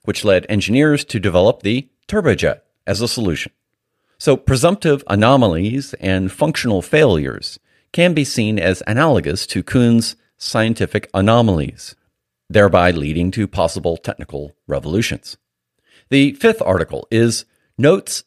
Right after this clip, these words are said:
Toward a Philosophy of the Science-Technology Interaction by Derek Price. Derek was a professor in the Department of History of Science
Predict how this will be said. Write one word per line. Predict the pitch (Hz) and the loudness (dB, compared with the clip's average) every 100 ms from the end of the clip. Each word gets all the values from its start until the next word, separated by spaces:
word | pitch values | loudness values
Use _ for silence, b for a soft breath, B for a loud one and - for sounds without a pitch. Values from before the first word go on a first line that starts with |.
| - | -8
Toward | 123 123 117 | 0 0 2
a | 98 98 | 0 0
Philosophy | - - 107 131 - 139 139 139 | -2 -2 2 2 0 -4 -2 0
of | 92 80 | -2 -2
the | 85 | -6
Science-Technology | - 139 135 - - - - 113 110 110 101 | 0 2 2 0 -6 -6 -2 0 0 -2 -4
Interaction | 92 90 85 - - - _ _ | -2 0 0 -2 -6 -10 _ _
by | 76 82 85 85 _ _ - | -2 0 0 -2 _ _ -12
Derek | 78 98 98 - | 0 4 4 0
Price. | - 82 67 - - _ _ _ _ _ _ _ _ _ _ _ | -4 -2 -2 -8 -16 _ _ _ _ _ _ _ _ _ _ _
Derek | - 98 101 - | 0 2 2 0
was | 90 87 | -2 0
a | 80 | -2
professor | - 85 127 135 156 151 139 107 | -2 0 2 2 -2 -4 -6 -4
in | |
the | 98 | -4
Department | 90 95 80 76 | -2 -4 -4 -6
of | - | -2
History | 156 - 170 156 - | -4 -2 -4 -6 -8
of | |
Science | - 127 123 - | -2 0 0 -4